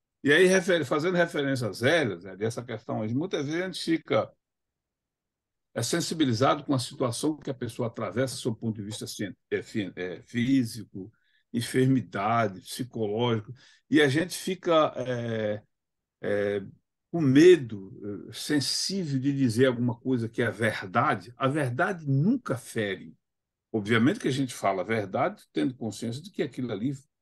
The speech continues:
tá na direção da verdade e a gente tá falando pra o bem da pessoa. Porque dentro da gente, o que a gente quer é o bem da pessoa. Então, quando a pessoa fala, "Eu discordo de Kardec", em que circunstância, em que ponto?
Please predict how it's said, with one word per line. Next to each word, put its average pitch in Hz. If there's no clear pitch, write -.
tá 147
na 131
direção 95
da 113
verdade 127
e 185
a 160
gente 151
tá 139
falando 131
pra 151
o 151
bem 127
da 104
pessoa. -
Porque 131
dentro 156
da 120
gente, 127
o -
que 147
a 117
gente 117
quer 139
é 123
o 139
bem 117
da 95
pessoa. -
Então, 233
quando 277
a 233
pessoa 175
fala, 127
"Eu 180
discordo 165
de 131
Kardec", 131
em 269
que 277
circunstância, 240
em 196
que 196
ponto? 240